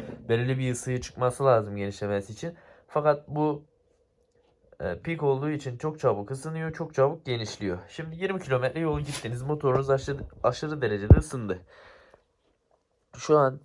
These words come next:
piston geniş, silindir geniş. Kendine göre rahat bir şekilde yol almış, doğru mu?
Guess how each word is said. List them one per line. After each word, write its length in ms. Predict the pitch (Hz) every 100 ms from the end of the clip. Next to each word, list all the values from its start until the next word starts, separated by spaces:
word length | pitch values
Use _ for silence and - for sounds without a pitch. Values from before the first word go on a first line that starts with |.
| -
piston 480 | 147 - 135 143 143 _ _ _ _ _ -
geniş, 480 | 123 117 123 - - - - _
silindir 480 | - - 139 120 139
geniş. 460 | 120 110 98 - - - _
Kendine 400 | - 143 135 117
göre 340 | 95 98 127 -
rahat 280 | 139 131 131
bir 60 | 107
şekilde 260 | 110 107
yol 200 | 123 123
almış, 400 | 110 101 95 -
doğru 220 | 127 151
mu? 120 | 151